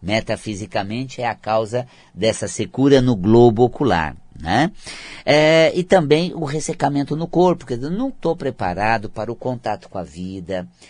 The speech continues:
para o contato com a situação, né? É, é, boca seca, não tô preparado pra falar, pra estar naquele lugar, me sinto despreparado pra essa comunicação.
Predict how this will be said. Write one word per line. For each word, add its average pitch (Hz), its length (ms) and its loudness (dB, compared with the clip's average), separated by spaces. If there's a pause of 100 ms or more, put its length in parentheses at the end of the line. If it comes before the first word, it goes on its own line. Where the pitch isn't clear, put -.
(180)
para 160 160 2
o 175 60 -2
contato 127 500 -6
com - 100 -14
a 92 60 -10
situação, 87 760 -4 (140)
né? 92 400 -6 (280)
É, 113 520 -4 (360)
é, 110 240 -8
boca 147 340 0
seca, 135 500 -4
não 117 140 -10
tô 120 220 -6
preparado 107 800 -4 (300)
pra 110 160 -8
falar, 98 680 -6 (240)
pra 110 160 -4
estar 120 600 -2
naquele 95 400 -8
lugar, 92 580 -4 (260)
me 123 140 -2
sinto - 260 -8
despreparado 123 800 0
pra 101 140 -8
essa 98 140 -8
comunicação. 101 880 -4